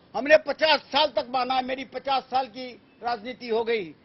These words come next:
इन पचास सालों में एक बार भी अनुशासनहीनता का चार्ज मेरे पे नहीं लगा। मैं कई पदों पे रहा, चाहे जिला प्रमुख रहा,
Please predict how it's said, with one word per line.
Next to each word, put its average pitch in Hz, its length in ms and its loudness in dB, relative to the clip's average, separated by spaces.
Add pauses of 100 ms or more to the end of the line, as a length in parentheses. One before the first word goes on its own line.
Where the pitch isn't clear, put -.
(180)
इन 240 100 -10
पचास 262 420 2
सालों 254 380 0
में 269 120 -2
एक 254 280 4
बार 339 260 6
भी 330 80 -2
अनुशासनहीनता 254 1000 0 (380)
का 254 160 -4
चार्ज 240 360 -2
मेरे 233 260 -2
पे 233 140 -8
नहीं 220 200 -6
लगा। 185 280 -8 (680)
मैं 247 100 -6
कई 339 160 8
पदों 302 300 6
पे 302 140 8
रहा, 240 380 4 (380)
चाहे 269 140 4
जिला 254 260 4
प्रमुख 262 360 -2
रहा, 247 400 4